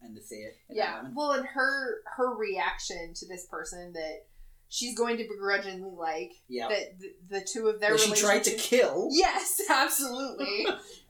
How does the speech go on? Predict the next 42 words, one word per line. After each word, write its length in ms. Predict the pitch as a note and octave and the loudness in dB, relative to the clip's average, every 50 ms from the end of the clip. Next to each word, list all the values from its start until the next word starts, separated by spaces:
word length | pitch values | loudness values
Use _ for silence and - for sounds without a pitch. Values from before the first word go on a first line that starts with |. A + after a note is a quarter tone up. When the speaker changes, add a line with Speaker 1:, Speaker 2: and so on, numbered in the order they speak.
| - A3 | 2 4
Speaker 2:
Um, 500 | - B3 A3+ G#3+ G#3 G3+ G3+ G3 G3 - - - | 6 8 8 8 6 6 2 -2 -10 -14 -8 -2
but 200 | A#3 A#3+ A3 - - | 2 2 2 2 4
over, 460 | C4 B3+ A#3+ A#3+ A#3+ A#3+ A#3 A3+ A3 - B3 | 4 4 4 4 2 0 0 -2 -4 -6 -4
you 80 | - - | -4 -2
know, 260 | G3 G3+ G#3 G#3+ G#3+ - - - - A#3+ - | 0 0 0 0 -2 -6 -12 -14 -12 -10 -6
again, 380 | A#3 A#3 C#4+ A4 - - - - _ | -2 2 4 4 4 2 0 -2 _
on 140 | - C4 C4+ | 2 2 2
the 80 | C4 - | 2 -2
pages 320 | - F#4+ F#4+ G4+ G4+ F#4+ | 0 2 2 4 2 2
of 60 | E4 | 0
the 100 | F4+ E4+ E4+ | -4 -2 0
book, 200 | D4+ C#4 B3 - | 2 2 2 2
we 100 | A#3 A#3 | 0 -2
didn't 240 | A3+ A3 G#3+ G#3+ G3+ | -2 -2 -2 -4 -6
get 100 | G3 G3+ | -6 -6
to 80 | G3 G3 | -6 -6
see 140 | G#3 G3 | -8 -8
this 160 | F#3 F#3+ - - | -10 -10 -10 -12
development 560 | - F3+ F3+ F3 E3+ D#3+ - - E3 D#3 D#3+ | -8 -4 -2 -2 -2 -2 -4 -8 -10 -10 -8
of 140 | - E3 F3 | -8 -8 -6
their 140 | F3 E3+ E3 | -6 -6 -6
relationship, 600 | D#3+ E3 E3 D#3+ E3 - - E3+ - - E3 D#3+ - | -6 -6 -8 -10 -10 -12 -16 -14 -12 -12 -12 -12 -12
but 140 | D#3+ - - - | -14 -14 -12 -12
seeing 320 | - A3+ A#3 A#3 A3 G#3+ | -8 -6 -4 -4 -4 -4
it 60 | G3+ | -4
in 80 | F#3 F3+ | -4 -6
the 80 | - | -8
show 220 | - - E3 E3 E3 | -8 -6 -6 -4 -4
has 100 | D#3+ - | -6 -6
been 200 | - - - - - | -6 -6 -6 -4 0
great. 440 | - A3 A3 G3+ - G#3 - - - - - - - - - - - - | 0 0 2 0 -2 -4 -4 -6 -6 -6 -6 -6 -8 -8 -8 -8 -6 -2
Uh, 220 | F#3+ G3 F3+ F3 - - - | 0 2 2 0 0 -4 -6
she 240 | - - - D4 - | -2 -2 0 0 0
cares, 540 | - D#4+ E4 F4+ C4 - - - - - - | 2 4 4 4 4 2 0 -4 -8 -8 -6
and, 240 | G#3 G#3+ G3+ G3+ F#3 - | -6 -6 -6 -6 -6 -4
and 180 | A3 G#3+ G#3+ A3 | -2 -2 0 0
she 220 | - - - A3+ | 0 0 0 0
can't 280 | - - C#4 C4+ - A#3 | 0 2 2 2 2 0
deny 360 | B3 B3 A#3 G#3 F#3+ F#3 F3 | 0 0 2 2 2 2 0
it 160 | D#3 D3+ - | -4 -6 -4
now. 340 | F3 E3+ D#3 D#3 D#3+ F#3 G#3 | -2 -2 0 0 0 0 -2
Speaker 1:
No. 200 | B3 A3+ A#3+ - | -6 -8 -12 -14